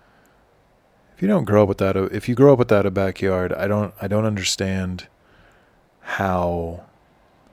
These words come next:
I don't, I don't know what you were doing. What did you do? Like,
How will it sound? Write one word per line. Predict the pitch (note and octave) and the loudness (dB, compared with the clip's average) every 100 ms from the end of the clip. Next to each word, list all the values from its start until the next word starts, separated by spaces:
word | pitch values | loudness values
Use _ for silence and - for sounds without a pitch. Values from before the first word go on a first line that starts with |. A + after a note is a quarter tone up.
| _ _ _ _ _ _ | _ _ _ _ _ _
I | A2 | 2
don't, | A#2+ A#2 - _ _ _ _ _ _ _ _ _ - | 2 0 -4 _ _ _ _ _ _ _ _ _ -4
I | B2 | 0
don't | C#3+ | 4
know | C3 | 4
what | G2+ A2+ | 4 2
you | G#2+ A2 | 2 2
were | G#2 | 2
doing. | F#2 G2 F#2+ F2+ F2+ F2+ - _ _ _ _ - | 0 -4 -2 -4 -8 -14 -20 _ _ _ _ -6
What | G#2+ | -2
did | A#2 | 0
you | A2 | -2
do? | F#2 F2 G2+ F#2 E2+ F#2+ - _ _ - - - _ _ _ _ _ _ _ _ _ _ _ | -2 -2 0 0 -4 -12 -16 _ _ -20 -20 -20 _ _ _ _ _ _ _ _ _ _ _
Like, | G#2+ F#2+ - - | -4 -4 -8 -18